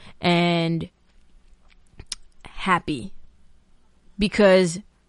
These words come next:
that's what I want for myself, and that's what I'm striving for, for myself, and that's what I have inside of me. You know, um,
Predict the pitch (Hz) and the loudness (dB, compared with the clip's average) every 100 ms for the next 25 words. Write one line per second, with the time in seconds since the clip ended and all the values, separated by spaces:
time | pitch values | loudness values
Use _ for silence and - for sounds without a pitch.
0 | _ _ _ - 208 - 226 196 165 170 | _ _ _ 2 2 4 4 4 2 2
1 | 190 180 - 180 165 156 - 185 185 208 | 2 0 -2 -2 -2 -2 0 4 4 4
2 | 190 175 170 - 175 160 160 - 175 165 | 0 0 0 -2 -2 -2 -4 -4 2 4
3 | 185 180 170 - 180 180 - 185 180 180 | 2 2 -2 0 0 0 0 0 0 -2
4 | 190 185 185 175 - 165 151 165 165 160 | -2 -2 -2 -4 -2 -4 -4 -4 -4 -2
5 | 147 139 - 165 156 147 143 90 - _ | -6 -6 -6 -4 -4 -6 -6 -10 -12 _
6 | _ _ _ _ _ - _ _ 180 170 | _ _ _ _ _ -20 _ _ 0 2
7 | 151 165 - _ _ - - - 165 151 | 2 0 -4 _ _ -20 -6 -2 0 2
8 | 147 143 139 | 0 -4 -8